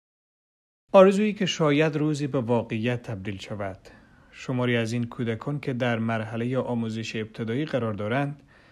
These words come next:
از نعمت وجود پدر و مهر مادر محروم هستند. اما این فضای نامناسب درسی را مکانی برای دستیابی به آرزوهای خود می‌دانند.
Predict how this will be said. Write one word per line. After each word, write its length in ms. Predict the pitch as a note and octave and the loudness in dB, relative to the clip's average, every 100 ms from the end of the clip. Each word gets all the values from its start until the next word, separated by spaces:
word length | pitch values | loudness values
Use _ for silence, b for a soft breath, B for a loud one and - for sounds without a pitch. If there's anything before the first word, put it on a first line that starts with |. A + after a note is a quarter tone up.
| b b b _ | b b b _
از 220 | G#3+ F#3 | 0 2
نعمت 380 | F#3 E3+ D#3 D3 | 4 4 2 0
وجود 440 | D#3+ C3 A#2+ C3+ B2+ | 0 0 0 0 -2
پدر 440 | B2 A#2+ A#2+ B2+ | -4 -4 0 0
و 280 | B2+ A2 G2+ - | 0 -2 -6 -8
مهر 380 | B2+ C3 A#2 A#2 | -6 -4 -4 -4
مادر 420 | A2+ G#2+ A#2+ A2 | -4 -2 -2 -2
محروم 460 | G#2+ A2 - E3 | -4 -6 -4 -4
هستند. 560 | C3 G2+ - G2 G#2 - - _ _ - _ _ _ _ _ _ _ _ _ _ _ b b b b b - | -4 -6 -12 -14 -16 -20 -20 _ _ -20 _ _ _ _ _ _ _ _ _ _ _ b b b b b -6
اما 420 | B2+ A#2+ B2+ C3+ | -2 0 2 2
این 320 | C3+ C#3 C3 - A#2 B2 | 2 -2 -6 -8 -14 -10
فضای 400 | - B2 C3 B2+ | -6 -2 0 0
نامناسب 680 | B2 B2+ B2 A#2+ A#2 - A#2+ | 0 0 -2 -2 -4 -4 -6
درسی 460 | A2 A#2 A2 - D#3 | -4 -4 -6 -4 0
را 320 | D#3 C#3 - | 2 2 0
مکانی 600 | B2 C3 C3+ - F3+ F3+ | -4 -4 -2 0 0 2
برای 360 | D#3 C#3 C#3+ D3+ | 0 0 0 -2
دستیابی 880 | C3 C3+ A#2+ - - C#3 B2 C3+ | 0 0 -2 -6 -4 -2 0 -2
به 200 | C#3+ C#3 | -2 -2
آرزوهای 760 | C3 C#3 C3 A#2 A#2 A2 A#2+ G#2+ | -2 -2 -4 -4 -6 -8 -6 -8
خود 320 | - B2 G#2+ | -6 -8 -6
می‌دانند. 580 | A2 G2+ G#2+ G#2 F#2+ - | -6 -6 -6 -6 -10 -16